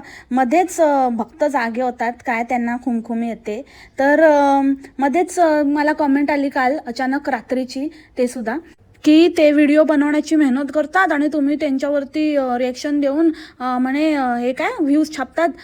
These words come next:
तर तुम्ही जल्लस आहात त्यांच्यावरती. तर, अ, म्हणजे मी त्यांना पण उत्तर दिलं आहे, पण खरंच, अ, मला अक्षरशः अशा लोकांची कीव येते, कीव. कसली मेहनत,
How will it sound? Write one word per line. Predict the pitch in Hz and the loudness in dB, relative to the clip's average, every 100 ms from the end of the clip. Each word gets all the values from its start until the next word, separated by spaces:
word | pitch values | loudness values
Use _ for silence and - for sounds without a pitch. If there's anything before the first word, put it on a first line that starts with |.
| - - | -16 -6
तर | 262 | -4
तुम्ही | 262 294 294 | 0 2 4
जल्लस | 285 285 302 | 2 2 0
आहात | 302 269 262 | -2 -4 -4
त्यांच्यावरती. | 262 240 226 208 - 196 185 _ _ _ - | -4 -4 -4 -6 -10 -16 -16 _ _ _ -2
तर, | 320 311 | 2 4
अ, | 294 277 262 | 4 4 2
म्हणजे | 254 277 | 0 0
मी | 294 | 2
त्यांना | 320 294 | 2 0
पण | 302 339 | 2 4
उत्तर | 320 311 311 | 4 4 2
दिलं | 294 311 | 4 2
आहे, | 302 | 2
पण | 294 302 302 | 2 0 0
खरंच, | 294 311 277 | 2 2 0
अ, | 285 254 247 - - - | -2 -2 -4 -12 -12 -4
मला | 269 277 285 285 269 | 0 4 4 2 0
अक्षरशः | 254 - 294 294 320 | -4 -4 -2 2 0
अशा | 277 294 | 0 0
लोकांची | 302 285 294 302 | 0 0 -2 -4
कीव | - 311 349 | 0 2 2
येते, | 302 - 254 | 2 -2 -6
कीव. | - 254 220 - _ _ _ _ - | -4 -6 -6 -10 _ _ _ _ -10
कसली | 262 277 311 | -4 2 2
मेहनत, | 403 370 294 294 294 | 4 2 2 0 -4